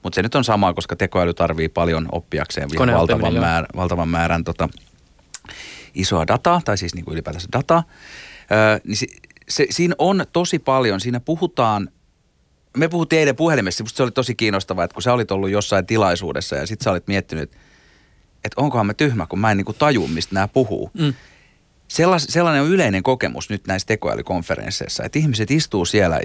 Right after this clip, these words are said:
Speaker 1: ja yrittää näyttää viisaalta – ja yl-, yrittää näyttää siltä, että ne ymmärtää, mitä joku puhuu.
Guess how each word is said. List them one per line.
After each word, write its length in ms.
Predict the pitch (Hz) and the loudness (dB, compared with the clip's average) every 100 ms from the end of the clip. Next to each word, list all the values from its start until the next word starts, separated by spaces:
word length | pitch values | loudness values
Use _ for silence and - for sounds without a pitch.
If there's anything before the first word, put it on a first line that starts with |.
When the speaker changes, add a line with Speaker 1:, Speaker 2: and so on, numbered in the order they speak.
| - - | -6 -6
Speaker 1:
ja 120 | 104 - | -4 -2
yrittää 380 | 113 - 95 | -4 0 0
näyttää 420 | 107 123 - 78 80 | 4 2 0 -4 2
viisaalta – 520 | 127 98 73 67 131 - - - - - | 2 2 0 0 -2 -4 -20 -20 -20 -4
ja 80 | 92 | 2
yl-, 220 | 208 120 - | 2 2 0
yrittää 320 | 120 - 98 | -2 2 2
näyttää 380 | 123 131 - 80 | 4 2 0 0
siltä, 300 | 107 95 73 | 0 0 -2
että 140 | 95 | 0
ne 60 | 110 | 0
ymmärtää, 480 | 151 92 - 69 65 | 2 2 0 -4 -4
mitä 180 | 78 | -2
joku 260 | 98 107 82 | 0 0 -2
puhuu. 460 | - 101 107 139 | -4 -2 0 -2